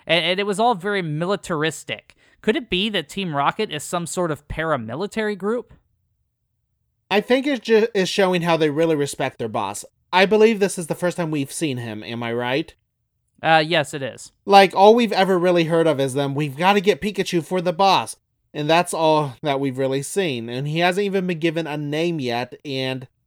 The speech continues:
Speaker 2: because I get yelled at for spoilers, I won't mention it here, but we will learn his name eventually.
Speaker 1: Okay.
Speaker 2: Do you know his name, Tyler?
Speaker 1: I don't remember it, no.
Speaker 2: Okay, so I won't spoil it for you.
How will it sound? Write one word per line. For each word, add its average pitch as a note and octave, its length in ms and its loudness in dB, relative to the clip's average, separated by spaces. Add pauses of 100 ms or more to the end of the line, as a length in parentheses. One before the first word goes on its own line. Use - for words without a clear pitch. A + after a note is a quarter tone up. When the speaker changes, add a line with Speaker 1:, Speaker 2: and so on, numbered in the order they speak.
Speaker 2:
because C#3 320 -6
I D3+ 60 -2
get E3 240 -2
yelled D#3+ 260 2
at D#3+ 140 0
for F#3 100 -6
spoilers, B2+ 800 -4
I C3 140 -2
won't B2 260 -2
mention C#3 320 -6
it F3 160 -2
here, B2 420 -4
but A#2+ 300 -4
we B2 240 -8
will B2 240 -2
learn C3+ 180 -4
his D3 200 -8
name D3+ 260 -6
eventually. A2 760 -8 (1400)
Speaker 1:
Okay. D3 520 -2 (260)
Speaker 2:
Do D3 80 -10
you B2+ 160 -2
know A#2+ 200 -2
his B2 180 -4
name, B2 240 -4
Tyler? D3 480 -2 (760)
Speaker 1:
I D3+ 140 -2
don't C#3 240 -4
remember A#2+ 440 -8
it, A2 120 -12
no. G#2 380 -10 (140)
Speaker 2:
Okay, B2+ 440 -6 (180)
so A#2 140 -4
I B2 100 -6
won't C3+ 240 -2
spoil C#3 420 -2
it G2 160 -10
for G#2+ 220 -10
you. F2+ 300 -12